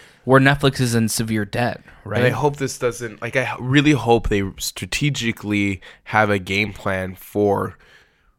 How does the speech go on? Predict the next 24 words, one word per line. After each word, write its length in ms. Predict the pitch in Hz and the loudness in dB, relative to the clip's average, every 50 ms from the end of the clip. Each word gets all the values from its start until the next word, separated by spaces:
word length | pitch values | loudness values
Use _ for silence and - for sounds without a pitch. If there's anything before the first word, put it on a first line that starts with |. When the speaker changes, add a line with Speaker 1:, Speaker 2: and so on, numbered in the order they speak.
| _ _ | _ _
Speaker 2:
the 180 | - 113 113 113 | -4 0 2 2
long 500 | 113 113 113 113 113 127 135 139 131 120 | 4 6 8 8 10 10 8 6 2 -2
run 300 | 110 101 95 95 92 - | -4 -4 -4 -6 -10 -6
rather 280 | 92 113 117 117 120 120 | 0 2 4 6 6 6
than 200 | 107 113 107 107 | 4 4 0 2
just 200 | 95 113 104 - | 2 0 2 2
shooting 600 | - - - - 117 117 117 110 113 107 101 107 | 2 2 2 2 2 2 2 2 0 0 0 2
out 300 | 104 98 98 95 90 - _ _ _ _ _ _ - | 2 4 4 2 0 -2 _ _ _ _ _ _ -10
Speaker 1:
Yeah. 300 | - 117 135 185 220 180 - - _ _ - | -6 -2 -2 -2 -2 -4 -6 -12 _ _ -20
Speaker 2:
f-, 280 | - - - - - _ _ _ _ - - - | -20 -20 -20 -20 -20 _ _ _ _ -20 -12 -6
cash 380 | - - 117 113 117 - - | -2 2 2 2 2 2 -2
flows 420 | - - 104 98 98 95 95 - - | -4 -2 0 0 0 -2 -4 -6 -6
to 140 | - - - | -4 -2 0
everyone, 460 | 95 95 - - 92 92 92 80 - | 0 -2 -2 -4 -6 -6 -6 -8 -8
you 120 | 101 101 104 | -6 -2 0
know? 260 | 104 113 143 185 180 - | 0 2 0 0 -2 2
Speaker 1:
Yeah, 180 | 151 175 185 | 4 4 4
'cause 280 | - - 151 131 127 127 | 4 4 0 0 0 0
you 160 | 131 147 160 | 2 4 6
have 220 | 165 175 165 143 - | 6 6 4 2 0
so 200 | - - 165 165 | -2 0 2 2
many 200 | 165 175 170 143 | 2 2 0 0
brilliant 580 | 120 - - 135 135 139 147 151 151 147 139 - | 0 2 4 6 8 8 8 6 4 2 -2 -6
creators 720 | - - 117 117 120 123 127 123 117 110 101 104 - - | -4 -2 0 2 2 4 4 4 2 0 -2 -4 -8 -10